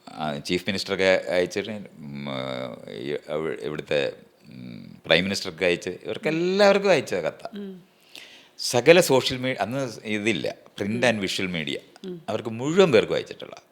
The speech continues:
Speaker 2: ഉം.
Speaker 1: ആ കത്ത് ഒരിക്കലും ആരും ഇന്ത്യയിൽ കണ്ടിട്ടില്ല,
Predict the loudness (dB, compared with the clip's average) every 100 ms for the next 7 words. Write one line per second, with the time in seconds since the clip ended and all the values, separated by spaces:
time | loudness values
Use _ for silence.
0 | -14 -14 -14 _ _ _ _ _ _ _
1 | _ _ 0 0 4 2 0 -2 -2 -2
2 | -8 -20 -20 _ _ -6 -4 -4 -8 -2
3 | 2 4 4 2 0 -2 -4 -2 -2 -2
4 | -6 -8 -16 -20